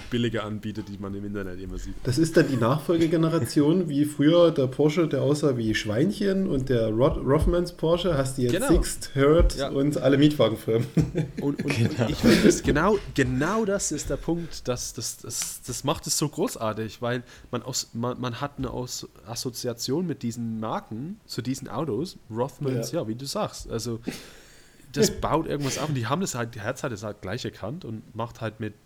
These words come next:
Speaker 1: Jota ein, ein gleichen Team zusammen
Speaker 2: Die,
Speaker 1: und
Speaker 2: die Werbung ist halt extrem geil, ja, das ist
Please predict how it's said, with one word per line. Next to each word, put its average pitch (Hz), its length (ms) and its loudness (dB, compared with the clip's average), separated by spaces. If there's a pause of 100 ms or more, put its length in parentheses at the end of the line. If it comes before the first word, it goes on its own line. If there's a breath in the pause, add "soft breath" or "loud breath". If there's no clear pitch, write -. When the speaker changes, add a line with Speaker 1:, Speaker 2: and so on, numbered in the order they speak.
(120)
Speaker 1:
Jota 127 640 -4 (420)
ein, 113 240 -8
ein 104 160 -10
gleichen 110 280 -6
Team 147 320 -8 (580)
zusammen 135 380 -6
Speaker 2:
Die, 127 100 -4
Speaker 1:
und 110 200 -6 (540 loud breath)
Speaker 2:
die 131 140 -2
Werbung 127 360 2
ist 123 140 -2
halt 117 140 2
extrem 107 480 -2
geil, 101 340 -6 (100)
ja, 104 220 -2
das 104 180 -2
ist - 380 -8